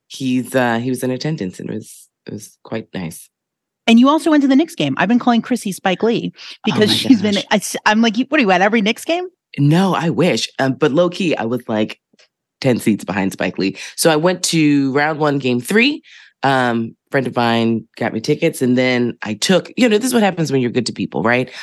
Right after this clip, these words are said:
Speaker 1: I took my brother-in-law's best friend's kids who were, like, crazy Knicks fans, you know, eight and ten, just the sweetest little gumdrops ever.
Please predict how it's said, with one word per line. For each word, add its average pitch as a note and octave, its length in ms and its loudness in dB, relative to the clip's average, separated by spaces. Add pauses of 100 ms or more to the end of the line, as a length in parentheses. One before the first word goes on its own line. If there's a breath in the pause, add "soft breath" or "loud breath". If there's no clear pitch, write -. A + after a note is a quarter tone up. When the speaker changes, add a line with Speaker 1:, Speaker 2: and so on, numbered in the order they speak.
(220 loud breath)
Speaker 1:
I C#3 160 2
took C3+ 440 0 (300 soft breath)
my B2+ 220 2
brother-in-law's B2 880 -2 (280)
best A2+ 240 0
friend's G2+ 320 -2
kids - 380 -2
who G#2 140 -6
were, F#2 100 0
like, C2+ 200 -10
crazy A2 380 0
Knicks F#2+ 280 -4
fans, - 580 -8
you F2 120 -2
know, - 120 -10 (160)
eight A#2 160 4
and F#2+ 100 -4
ten, G2+ 300 -2
just F#2+ 220 -8
the - 80 -14
sweetest G2+ 420 -4
little G2 120 -6
gumdrops F2 520 -4
ever. F2 260 -6